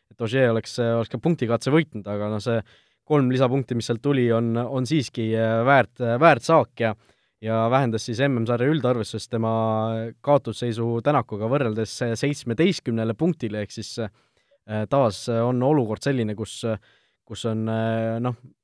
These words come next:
Tänaku ja Ogier vahe on siis vähem kui üks, ühe ralli, äh, ühe ralli selline võimalik punkti, punktisaak on,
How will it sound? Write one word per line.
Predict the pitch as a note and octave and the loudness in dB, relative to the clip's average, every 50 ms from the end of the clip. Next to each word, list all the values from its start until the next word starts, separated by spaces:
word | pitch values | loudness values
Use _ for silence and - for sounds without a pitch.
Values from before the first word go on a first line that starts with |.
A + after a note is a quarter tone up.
| _ _ - - | _ _ -4 0
Tänaku | D3+ D3+ C3+ - C#3 C3+ | 0 0 2 4 6 6
ja | C#3 C3 | 6 8
Ogier | D3+ E3+ E3 C3+ C3+ | 8 8 8 8 6
vahe | C#3+ D3 C#3+ B2 | 6 6 6 4
on | A#2+ A#2+ | 2 2
siis | B2 - - | 2 4 6
vähem | D#3 E3+ E3 C#3 B2+ B2 B2 | 6 6 6 4 4 4 4
kui | C3 D3 D3+ | 4 2 2
üks, | - - - - B2+ B2+ | 0 -4 -8 -4 0 0
ühe | C3+ D#3 F3 F3 D#3 C#3+ C3+ | 2 6 6 8 8 8 8
ralli, | D3 D3+ C#3+ B2+ B2 A#2+ A#2+ B2 | 8 6 6 4 4 4 4 4
äh, | B2 B2 B2 A#2+ B2 B2 A#2+ A#2+ A#2+ B2 A#2+ A#2 - F2 - _ _ _ _ _ _ _ - | 4 4 4 2 2 0 0 -2 -2 -4 -6 -8 -14 -20 -20 _ _ _ _ _ _ _ -6
ühe | D3 C3+ B2+ | -2 0 2
ralli | A#2+ C3+ C#3 B2+ A2+ | 2 2 2 0 0
selline | G#2 A#2 A#2 A#2+ A#2+ | -2 -2 -2 0 2
võimalik | C3+ D#3+ D3+ C3+ B2 A#2 A2+ _ - B2 A2 | 4 4 4 4 4 2 0 _ -6 -6 -4
punkti, | C#3 D3 B2 - A#2+ A#2 A#2 A#2 A#2+ A#2+ A#2 | -4 -4 -4 -4 -4 -2 -2 0 -2 -2 -2
punktisaak | C#3 C3 - A#2+ A2 B2+ B2 A2+ - D3+ | -4 -6 -4 -2 0 0 0 0 0 0
on, | C#3 A#2+ | 0 0